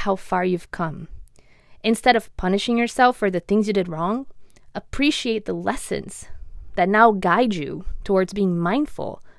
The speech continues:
of doing what's right. Instead of seeing only your flaws, list down what you're good at, even if that's just one thing or two.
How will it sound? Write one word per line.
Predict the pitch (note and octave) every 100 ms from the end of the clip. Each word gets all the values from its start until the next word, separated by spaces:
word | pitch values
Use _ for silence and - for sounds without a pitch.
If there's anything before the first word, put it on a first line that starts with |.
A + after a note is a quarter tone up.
| - -
of | F#3
doing | F3+ F#3+ F3
what's | D3+ -
right. | A#3+ - - - - - - - - -
Instead | A#3 A#3+ C4
of | B3
seeing | - D4 C4+ - A#3
only | B3 C4+
your | C4+ A#3
flaws, | - A3 F3 - - - - - -
list | - C4+ -
down | D4 D4 D#4 D#4
what | D#4 C4
you're | C#4
good | G#3 C#4
at, | - - - - - -
even | A#3+ B3 C#4 C#4 C4 - - -
if | B3+
that's | - A#3 -
just | A#3+ -
one | G3 B3
thing | A#3+ B3
or | G#3
two. | F3+ -